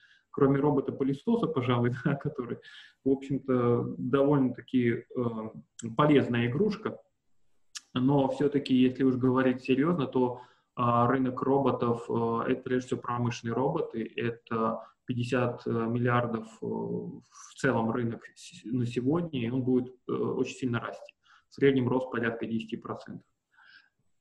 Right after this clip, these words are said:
А, вот. А, а что касается ковидовской темы, это, про-, это просто hot topic, то есть каждая сейчас вторая компания пытается делать роботы против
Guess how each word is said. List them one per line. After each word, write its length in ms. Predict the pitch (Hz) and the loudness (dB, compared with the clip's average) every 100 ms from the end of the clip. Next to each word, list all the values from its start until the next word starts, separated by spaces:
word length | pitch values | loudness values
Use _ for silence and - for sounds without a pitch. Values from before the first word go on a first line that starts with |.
| _ | _
А, 80 | 110 | -12
вот. 300 | 107 101 - - | -8 -10 -6 4
А, 520 | 139 135 139 131 131 | 4 6 6 6 6
а 40 | |
что 160 | 135 143 | 4 0
касается 380 | 139 143 131 135 | 0 0 0 0
ковидовской 640 | 135 190 196 - 151 131 | 2 4 2 0 -2 0
темы, 280 | - 127 117 | 0 0 -2
это, 120 | 120 - | -4 -10
про-, 140 | 127 120 | -6 -4
это 120 | 117 | -4
просто 320 | 123 127 135 | -4 -4 -6
hot 240 | 131 113 - | -4 -4 -4
topic, 260 | 131 - - | -6 -6 -8
то 80 | 113 | -4
есть 200 | 113 - 120 | -4 -6 -10
каждая 340 | - 120 117 113 | -6 -4 -4 -6
сейчас 200 | - - - - | -8 -14 -16 -20
вторая 400 | - 120 120 113 | -8 0 0 0
компания 500 | 117 113 127 139 127 | -2 -2 0 0 -2
пытается 460 | - - 113 - | -4 -4 -4 -4
делать 320 | 117 120 110 - | -6 -4 -4 -4
роботы 360 | 120 123 151 | -4 -2 -4
против 300 | - - - | -8 -16 -20